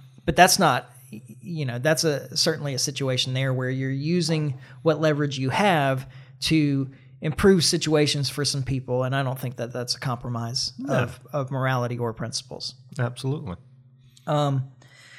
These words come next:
Speaker 1: so also related to nato, uh, they had the conference in Vilnius this week.
Speaker 2: Yeah.
Speaker 1: Um, uh, Volodymyr Zelensky was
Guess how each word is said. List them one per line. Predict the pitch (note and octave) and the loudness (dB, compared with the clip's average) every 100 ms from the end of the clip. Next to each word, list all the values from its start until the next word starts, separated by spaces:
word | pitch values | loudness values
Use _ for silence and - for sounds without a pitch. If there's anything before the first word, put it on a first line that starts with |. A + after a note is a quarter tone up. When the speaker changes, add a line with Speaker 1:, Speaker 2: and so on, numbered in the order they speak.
| - | -10
Speaker 1:
so | - G#3 F#3 F3+ | 2 8 10 10
also | E3+ G#3 G3+ E3+ D#3 | 8 8 8 6 6
related | E3 D3 C#3 C#3 | 4 2 2 0
to | C3 | -4
nato, | C3+ C3+ B2+ B2 B2+ - - _ _ - | -2 0 0 0 -2 -6 -20 _ _ -10
uh, | C3 B2+ B2 B2+ | -4 -2 -2 -4
they | C#3 | -4
had | C#3+ | -4
the | C#3+ | 0
conference | D#3 D3+ D3+ D3+ D#3 | 2 2 0 -2 0
in | D3 D3+ | -2 2
Vilnius | C#3+ C#3+ C#3+ C#3 | 2 2 0 0
this | D3 - | -2 -2
week. | C#3 C3+ - - - _ - | -2 -2 -4 -6 -12 _ -4
Speaker 2:
Yeah. | A2 F2 | -2 0
Speaker 1:
Um, | C3 C#3 C#3 C3 B2 - - - _ _ _ _ - - _ _ _ _ _ _ - | 2 2 2 0 -4 -10 -20 -20 _ _ _ _ -16 -16 _ _ _ _ _ _ 0
uh, | D#3+ F3+ | 2 2
Volodymyr | G3 G3 G3 F#3 A#3 B3+ A#3 | 0 -6 -4 6 8 8 8
Zelensky | A3 G#3+ F3+ E3 - A3+ | 8 8 4 4 2 2
was | F#3 F3 - | 4 4 2